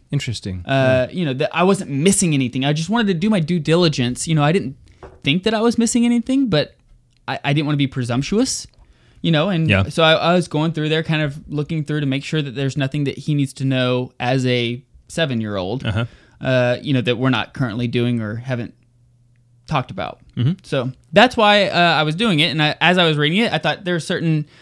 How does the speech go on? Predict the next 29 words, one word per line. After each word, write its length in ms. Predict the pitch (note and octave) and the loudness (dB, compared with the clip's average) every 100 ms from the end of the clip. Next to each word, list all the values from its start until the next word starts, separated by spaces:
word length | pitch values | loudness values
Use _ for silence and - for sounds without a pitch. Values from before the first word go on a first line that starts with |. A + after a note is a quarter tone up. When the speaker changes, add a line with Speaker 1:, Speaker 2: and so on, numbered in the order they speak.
| - _ - | -20 _ -2
Speaker 2:
uh, 260 | C3 C3 B2 _ | 2 2 0 _
parts 500 | F3+ F3 F#3+ - - _ _ - | -2 -2 -2 -8 -12 _ _ -2
in, 460 | F3+ F3+ E3+ E3+ - | 0 0 -2 -6 -6
in 160 | E3 E3 | -2 0
here 180 | F3 A3 | 0 -2
that 140 | F3+ | -4
it 40 | |
would 120 | C#3+ D3 | -2 0
be 160 | D3 | 0
interesting 420 | - C#3+ C#3+ D#3 | 0 -2 -2 -4
to 60 | C#3 | -4
talk 260 | C#3 C3+ - | -4 -6 -2
about 260 | D#3 D#3+ | -2 0
and 200 | C3+ B2+ | -2 -2
understand. 560 | - C#3+ C3+ C#3+ C#3 C#3 | -2 -4 0 0 0 4
So 60 | D#3 | 6
Speaker 1:
Yeah. 80 | |
Speaker 2:
that 80 | C3 | 8
way 60 | F#2+ | 4
we 80 | C3+ | 2
can, 340 | C3+ B2+ B2+ - _ _ - | 2 2 0 -6 _ _ -6
um, 480 | C3 C3 B2 B2 - _ - | 0 2 4 2 -4 _ 4
you 100 | C4 | 6
know, 120 | E3+ | 6
come 180 | A#3+ A#3+ | 6 4
to 140 | C4 | 6
an 80 | G#3+ | 4
understanding 560 | G3+ F3+ G3 G3 G3 D3+ | 4 2 2 2 2 4
of, 260 | D#3+ D3 | 4 4